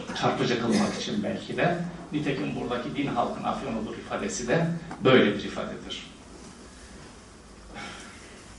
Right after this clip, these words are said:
Şimdi eğer "Din halkın afyonudur'u" demin söylediğim kabalıkta anlarsak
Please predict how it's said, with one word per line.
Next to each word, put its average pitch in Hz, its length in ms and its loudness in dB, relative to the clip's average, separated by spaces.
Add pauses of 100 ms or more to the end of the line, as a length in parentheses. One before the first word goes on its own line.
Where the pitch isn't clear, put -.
(840)
Şimdi 214 460 8
eğer 202 680 12
"Din 196 140 4
halkın 170 380 4
afyonudur'u" 151 800 4 (460)
demin 202 300 12
söylediğim 131 680 10
kabalıkta 147 640 10
anlarsak 165 840 10